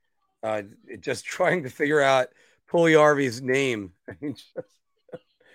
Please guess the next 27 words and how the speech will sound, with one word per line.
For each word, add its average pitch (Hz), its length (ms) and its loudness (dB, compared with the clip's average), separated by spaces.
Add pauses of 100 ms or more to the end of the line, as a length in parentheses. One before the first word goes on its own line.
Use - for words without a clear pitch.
(420)
the 151 120 -4
spelling 185 460 -2
on 160 140 0
that's 151 260 2
all 151 240 4
over 156 180 2
the 123 100 -4
place. 107 480 -6 (840)
So 120 320 -10
it's 113 280 -14 (440)
totally 160 320 -4
fine 151 540 -6 (340)
figuring 139 320 -8
it 135 40 -8
all 135 180 -8
out. 135 340 -8
Uh, 135 480 -8
let's 139 220 -8
see. 131 420 -4 (1160)
Uh, 160 1080 0 (760)
so 180 260 -8
far, 240 240 -2
not 220 200 0
hearing, 214 420 -2 (1500)
not 156 200 -2
hearing 185 340 0
anything 156 720 -4